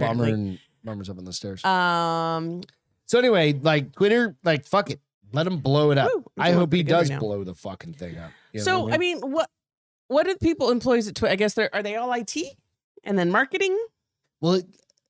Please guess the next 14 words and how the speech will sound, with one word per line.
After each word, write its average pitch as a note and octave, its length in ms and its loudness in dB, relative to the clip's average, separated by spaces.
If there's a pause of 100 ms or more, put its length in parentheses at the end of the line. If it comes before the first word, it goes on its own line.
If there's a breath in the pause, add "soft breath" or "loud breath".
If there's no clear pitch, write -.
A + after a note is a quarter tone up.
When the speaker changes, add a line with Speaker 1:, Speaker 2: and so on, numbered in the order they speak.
(220)
Speaker 2:
I D#3 100 0
think, F#3 360 0 (140)
well, C#3 380 2
th-, - 180 -18
the, C3 340 -8
dude, B2 280 -4
if A2 120 -10
you C3+ 80 -2
go C#3+ 280 0
back A2 380 -6 (140)
to A2+ 480 -2
some C3 200 -2
of A#2 60 -4
the G2 200 -6